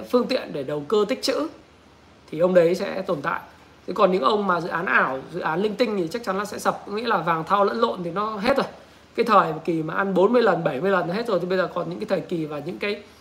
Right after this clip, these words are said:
những cái đồng ngon ấy thì nó sẽ trường tồn. Các bạn để ý cái chỉ số là B T C chấm D, tức là Bitcoin Dominance á, thì các bạn cũng thấy rằng, để tôi đánh cho các bạn xem.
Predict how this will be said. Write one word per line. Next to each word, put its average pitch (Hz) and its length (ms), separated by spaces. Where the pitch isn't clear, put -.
những 233 140
cái 233 120
đồng 185 400
ngon 190 300
ấy 202 140
thì 185 120
nó 170 140
sẽ 196 280
trường 170 160
tồn. 160 240
Các 247 100
bạn 240 160
để 170 100
ý 151 180
cái 240 280
chỉ 135 200
số 165 280
là 185 320
B 180 40
T 202 160
C 196 220
chấm 185 220
D, 196 40
tức 240 120
là 185 140
Bitcoin 214 460
Dominance 196 580
á, - 60
thì 180 80
các 180 80
bạn - 240
cũng 220 120
thấy 180 140
rằng, 180 180
để 143 180
tôi 185 140
đánh 180 260
cho 208 60
các 196 80
bạn 190 180
xem. 175 220